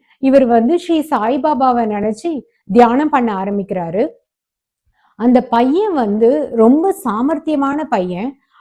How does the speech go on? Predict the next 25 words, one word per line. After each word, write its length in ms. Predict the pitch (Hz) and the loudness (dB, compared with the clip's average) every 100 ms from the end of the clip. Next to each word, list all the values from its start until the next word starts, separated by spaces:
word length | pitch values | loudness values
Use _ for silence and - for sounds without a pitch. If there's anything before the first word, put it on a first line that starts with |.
| _ | _
அவனுக்கு 480 | 254 285 302 277 247 | 2 4 4 2 0
வந்து 260 | 233 269 | 2 2
நல்லா 380 | 320 214 226 311 | 0 0 2 2
நீச்சலும் 560 | 247 233 269 311 285 311 | 2 2 2 0 0 -2
தெரியும். 520 | 269 180 175 220 262 _ _ | -2 -6 -6 -8 -10 _ _
அவன் 220 | - 247 240 | -2 2 4
என்ன 200 | 240 359 | 4 2
சொல்றான், 380 | 339 262 220 277 - | 0 -2 0 -2 0
"தண்ணியில 480 | 240 269 349 392 330 | 0 2 2 2 0
வந்து 180 | 226 269 | 0 2
ஒரு 180 | 240 226 | 2 2
கயிறு 400 | 226 240 339 339 | 2 2 0 -2
இருக்கு 240 | 233 214 | -2 -4
பாருங்க, 580 | 202 180 180 202 214 214 _ - | -2 -4 -2 -2 -2 -6 _ -4
அந்த 240 | 247 247 | 2 2
கயிறு 420 | 240 240 277 392 | 2 0 2 0
கெட்டியா 380 | 311 220 196 269 285 | 2 0 2 2 2
புடிச்சுக்கோங்க. 680 | 226 214 247 240 185 202 196 - _ - | 0 -2 -4 -4 -4 -4 -6 -10 _ 2
ஏன்னா 160 | 247 | 2
அந்த 320 | 330 330 233 | 2 0 -2
கயிறு 420 | 220 226 240 349 330 | 0 0 0 0 -2
வந்து 320 | 233 269 349 | -2 -2 -2
கொஞ்சம் 400 | 311 269 262 233 | 2 2 2 0
தூரத்துல 560 | 254 302 349 359 294 | 0 0 -2 -2 0
இருக்க 460 | 220 196 262 339 - | 0 -2 -2 -4 -8